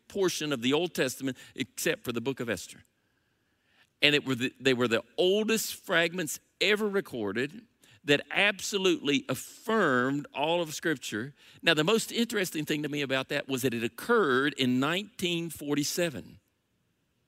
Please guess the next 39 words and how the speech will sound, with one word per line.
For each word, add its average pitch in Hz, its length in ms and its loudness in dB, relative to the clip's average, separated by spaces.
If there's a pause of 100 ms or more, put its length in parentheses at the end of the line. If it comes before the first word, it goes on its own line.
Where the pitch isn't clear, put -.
(800)
right 175 280 2
at 208 120 2
the 190 80 2
time 127 760 0 (180)
when 120 120 0
the 120 80 4
nation 151 340 2
of 143 100 2
Israel 143 500 2
was 135 160 0
being 123 360 2
reformed 147 880 0
as 151 280 0
a 151 60 0
nation. 147 460 0
God 127 220 2
said, 123 160 -2
"Here, 135 120 4
I'm 110 100 0
gonna 117 160 -2
give 120 160 -2
you 117 80 2
a - 20 0
little 131 220 0
evidence 117 580 -2 (680)
just 113 260 -4
to 113 80 -4
get 113 200 -4
you 104 100 -4
very 120 220 0
excited 104 600 -4
about 101 200 -4
what's 107 200 -8
going 98 280 -10
on." 101 260 -18 (2500)
That 113 140 2
I 131 100 4
don't 156 220 0
believe 120 640 -2